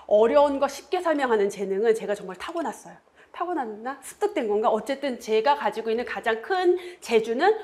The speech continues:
어려운 걸 쉽게 설명해주는 능력이다. 근데 그게 왜 그러냐면 여러분들의 마음을 최대한 많이 이해하려고 하기 때문에 어, 제가 정말 그 어려운 내용도 쉽게 설명을 해드릴 거예요.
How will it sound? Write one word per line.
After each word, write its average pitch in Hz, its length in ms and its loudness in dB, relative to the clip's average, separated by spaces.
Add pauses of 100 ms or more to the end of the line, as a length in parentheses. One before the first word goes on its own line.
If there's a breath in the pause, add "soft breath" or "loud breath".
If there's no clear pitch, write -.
(140)
어려운 262 540 4
걸 349 260 4
쉽게 - 460 -2
설명해주는 247 1040 -2
능력이다. 208 560 0 (300 loud breath)
근데 226 120 0
그게 233 180 -2
왜 233 200 6
그러냐면 226 440 2
여러분들의 262 640 2
마음을 202 600 2
최대한 311 400 0
많이 208 360 0
이해하려고 262 420 0
하기 277 200 -2
때문에 233 520 -4 (440 loud breath)
어, 185 760 -4 (200)
제가 233 480 0
정말 269 1040 0
그 196 280 -4
어려운 262 440 6
내용도 214 380 0
쉽게 359 360 -4
설명을 349 360 2
해드릴 214 360 -2
거예요. 175 300 -8